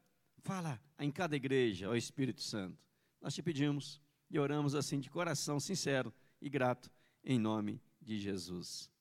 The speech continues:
Amém. Certa feita, no estado de São Paulo,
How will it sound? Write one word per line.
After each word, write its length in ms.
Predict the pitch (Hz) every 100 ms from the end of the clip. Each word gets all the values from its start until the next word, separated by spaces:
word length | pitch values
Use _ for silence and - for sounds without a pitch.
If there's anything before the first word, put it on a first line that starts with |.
| _ _
Amém. 320 | 120 98 85 80 _ _ _ _ _ _ _ _ _ _ _ _ _ _ _ -
Certa 380 | - 113 - 185
feita, 880 | 208 208 202 202 185 165 131 123 - _ _ -
no 120 | 156
estado 340 | 139 185 180
de 60 | 143
São 220 | - 151
Paulo, 560 | 127 170 185 185 180